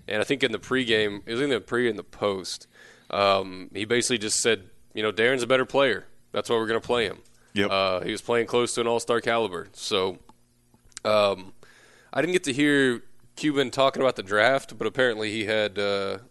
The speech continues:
Speaker 1: some thoughts on the draft Friday. Do you remember any of, uh, anything that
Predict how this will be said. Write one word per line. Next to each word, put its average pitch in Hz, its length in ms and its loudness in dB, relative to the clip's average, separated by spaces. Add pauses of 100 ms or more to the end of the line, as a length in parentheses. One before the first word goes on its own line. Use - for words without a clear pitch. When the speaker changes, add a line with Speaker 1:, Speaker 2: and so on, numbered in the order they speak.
Speaker 1:
some 110 180 -10
thoughts 113 300 -2
on 107 80 -10
the 98 60 -6
draft 104 320 0
Friday. 95 540 -4
Do 101 140 -12
you 104 60 -6
remember 107 260 -2
any 104 200 -2
of, 98 180 -4
uh, 95 240 -2 (460)
anything 104 320 -4
that 196 160 -2